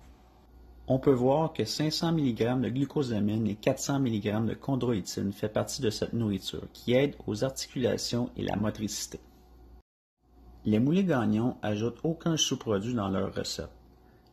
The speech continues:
La grande race est à base de poulet, sans soya, sans maïs et sans blé.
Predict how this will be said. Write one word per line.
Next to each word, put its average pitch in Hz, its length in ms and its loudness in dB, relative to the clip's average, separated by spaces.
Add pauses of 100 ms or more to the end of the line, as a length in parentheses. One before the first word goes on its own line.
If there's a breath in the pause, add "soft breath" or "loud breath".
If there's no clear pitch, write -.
La 107 120 2
grande 127 300 2
race 151 400 0
est 101 180 -4
à 107 80 0
base 117 300 0
de 92 80 -6
poulet, 98 460 -4 (340)
sans 156 380 -2
soya, 110 580 0
sans 151 300 0
maïs 107 560 0
et 113 80 2
sans 113 260 0
blé. - 220 -8